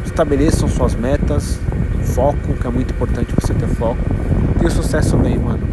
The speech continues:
Uma hora ou outra o sucesso vem. E outra coisa também que eu queria falar, que eu acabei esquecendo, né? Que foi, é sobre o evento do Cartola. Vou falar rapidinho aqui, que eu já falei bastante esse áudio aqui.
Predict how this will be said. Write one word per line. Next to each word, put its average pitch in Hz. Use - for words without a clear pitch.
Uma 120
hora 120
ou 120
outra 131
o 131
sucesso 120
vem. 104
E 180
outra 196
coisa 185
também 170
que 175
eu -
queria 160
falar, 139
que -
eu -
acabei 139
esquecendo, 156
né? 135
Que -
foi, 117
é 117
sobre 117
o 127
evento 120
do 131
Cartola. 131
Vou 110
falar 151
rapidinho 135
aqui, 117
que -
eu 139
já 131
falei 131
bastante 131
esse -
áudio 110
aqui. -